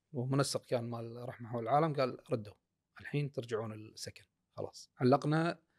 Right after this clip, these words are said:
أعمال ال-، ال-، القافلة الطبية هذه تعلقت أعمالها تمامًا، لا، لا شغل ولا،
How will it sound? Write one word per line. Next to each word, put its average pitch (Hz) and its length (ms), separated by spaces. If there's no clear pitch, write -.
أعمال 135 420
ال-، 120 240
ال-، 110 640
القافلة 127 320
الطبية 147 320
هذه 147 80
تعلقت 127 440
أعمالها 131 320
تمامًا، 107 500
لا، 123 300
لا 127 320
شغل 147 260
ولا، 127 600